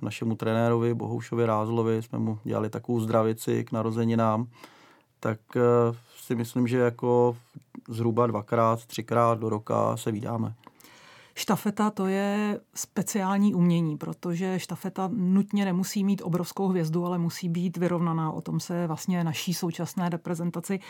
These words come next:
Speaker 2: může jenom zdát. V čem bylo kouzlo té vaší generace, kdy vlastně nikdo z vás nebyl až zas tak obrovskou hvězdou ve smyslu sbírání medailí, ale byli jste silným týmem?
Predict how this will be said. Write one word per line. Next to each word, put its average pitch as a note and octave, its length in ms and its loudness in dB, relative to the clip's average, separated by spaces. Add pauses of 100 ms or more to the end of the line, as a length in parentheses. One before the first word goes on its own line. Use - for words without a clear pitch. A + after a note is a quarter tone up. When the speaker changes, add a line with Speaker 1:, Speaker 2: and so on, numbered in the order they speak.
(220)
Speaker 2:
může F3 320 4
jenom F#3+ 460 2
zdát. E3 420 0
V - 80 -12
čem A3 280 2
bylo C4+ 300 0
kouzlo F3+ 600 -2
té F#3+ 300 -2
vaší E3+ 340 -2
generace, E3+ 520 0
kdy E3 160 -4
vlastně G#3+ 440 -2 (500)
nikdo F3 300 4
z G#3 60 4
vás F3+ 420 2
nebyl F#3 280 2
až E3+ 120 2
zas F#3 140 0
tak - 180 -6
obrovskou F#3 480 -2
hvězdou F3 360 2
ve F3 100 0
smyslu F#3 340 0
sbírání F3+ 500 2
medailí, E3+ 500 0 (440)
ale F3 160 2
byli E3+ 180 2
jste G3 160 -4
silným F#3+ 380 2
týmem? F3+ 420 -2